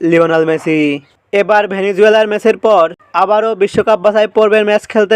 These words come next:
মাঠে নামছে কোচ লিওনেল স্কালোনির শিষ্যরা। আজকের এই ভিডিওতে আলোচনা করব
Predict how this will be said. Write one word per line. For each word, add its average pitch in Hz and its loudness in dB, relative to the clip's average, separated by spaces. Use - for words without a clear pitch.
মাঠে 208 -2
নামছে 214 0
কোচ 202 2
লিওনেল 214 2
স্কালোনির 220 0
শিষ্যরা। 165 2
আজকের 214 -2
এই 220 4
ভিডিওতে 208 0
আলোচনা 220 -2
করব 214 0